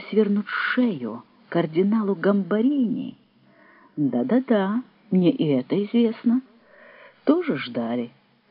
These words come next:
Короче, мой осведомитель знает о тебе все, вплоть до того, сколько пальцев у тебя на левой руке, какого ты роста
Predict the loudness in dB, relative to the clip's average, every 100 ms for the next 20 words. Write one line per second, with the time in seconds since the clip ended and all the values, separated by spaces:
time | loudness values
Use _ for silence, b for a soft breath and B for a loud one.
0 | _ -8 0 2 2 2 0 2 2 0
1 | 0 0 2 2 0 0 -2 -2 0 0
2 | 0 -4 -10 -10 -6 -6 -8 -12 -10 -4
3 | -2 -4 -10 _ _ B B B B -10
4 | 2 4 4 2 2 0 2 2 4 2
5 | -6 -2 -2 0 -4 -8 -10 -4 -4 -2
6 | -2 -2 0 2 2 -2 -4 -2 -4 -6
7 | _ _ _ B B B 0 2 6 4
8 | 4 2 4 2 0 -12 -14